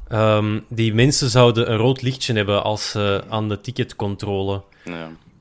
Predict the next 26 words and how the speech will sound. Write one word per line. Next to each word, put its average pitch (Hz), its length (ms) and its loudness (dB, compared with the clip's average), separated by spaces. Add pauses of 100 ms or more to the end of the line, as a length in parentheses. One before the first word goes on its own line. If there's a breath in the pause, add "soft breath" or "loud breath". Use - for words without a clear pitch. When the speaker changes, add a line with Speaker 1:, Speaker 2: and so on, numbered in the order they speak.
(160)
Speaker 1:
zouden 107 380 0
komen. 139 520 2
Daar 135 280 6
hebben 131 240 2
we 117 100 -2
toch 135 220 -6
nog, - 360 -6
daar 127 140 -4
hebben 139 200 -6
we 131 80 -8
toch - 80 -10
wel 123 140 -2
wat 110 140 -2
bedenkingen 95 540 -8
bij, 92 160 -6
Speaker 2:
Ja. 92 60 -8
Speaker 1:
denk 95 200 -10
ik. - 200 -16
Speaker 2:
Ik 101 100 -10
ben, 101 440 -2
ik 101 120 -10
ben 92 140 -4
geen 101 220 -2
expert - 540 -4
privacyrecht, 113 720 -4
maar 95 120 -4